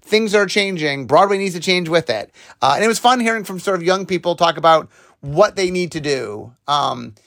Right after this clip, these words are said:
it is neat 'cause Rachel and I have a lot of conversations, and Rachel obviously is very Gen Z. Um, and it, it's interesting, a lot of the things that Rachel keeps going off about on the ways that Broadway can become more in tune with the times. I, I hear it reflected in, like,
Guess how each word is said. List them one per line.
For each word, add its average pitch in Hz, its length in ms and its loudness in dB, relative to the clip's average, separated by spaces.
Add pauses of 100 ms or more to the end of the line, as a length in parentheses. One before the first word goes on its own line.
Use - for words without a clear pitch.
(180)
it 233 100 6
is 220 140 -4
neat 254 240 -2
'cause 185 200 2
Rachel 190 340 0
and 175 80 0
I 170 100 2
have 170 80 0
a 160 40 0
lot 156 140 6
of 156 60 0
conversations, 143 720 -2
and 143 120 -6
Rachel 147 240 -4
obviously 139 400 -6 (220)
is 117 120 -16
very 131 160 -6
Gen 120 220 -12
Z. 117 240 -10 (280)
Um, 160 440 2 (220)
and 196 120 2
it, - 60 -6
it's 220 140 -4
interesting, 247 300 -4
a 214 80 -2
lot 196 320 2
of 208 60 -6
the 202 60 -6
things 190 220 -6
that 175 80 -4
Rachel 170 300 -6
keeps 175 200 -6
going 160 200 -4
off 160 180 0
about 139 240 -2
on 151 160 -2
the 151 80 -6
ways 165 220 0
that 151 80 -10
Broadway 156 400 0
can 151 380 -8 (320)
become 185 580 -4 (420)
more 202 320 4
in 196 140 -2
tune 196 240 -2
with 156 100 -4
the 160 80 -4
times. 143 580 0 (220)
I, 165 240 2
I 180 40 4
hear 196 100 0
it 190 60 -8
reflected 175 500 0
in, 156 100 -4
like, 156 320 -2